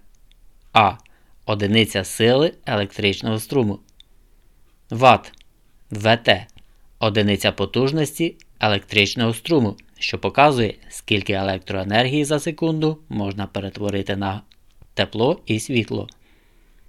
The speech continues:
Вольт. В. Одиниця напруги електричного струму. Ізолятор. Будь-яка речовина,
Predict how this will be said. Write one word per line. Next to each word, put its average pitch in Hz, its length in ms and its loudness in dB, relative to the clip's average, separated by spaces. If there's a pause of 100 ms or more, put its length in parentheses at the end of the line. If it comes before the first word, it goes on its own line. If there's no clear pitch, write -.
(460)
Вольт. 120 560 4 (380)
В. 110 260 4 (600)
Одиниця 107 500 0
напруги 135 540 0 (160)
електричного 104 680 -4
струму. 107 400 -2 (1080)
Ізолятор. 110 760 2 (640)
Будь-яка 107 580 4
речовина, 98 680 0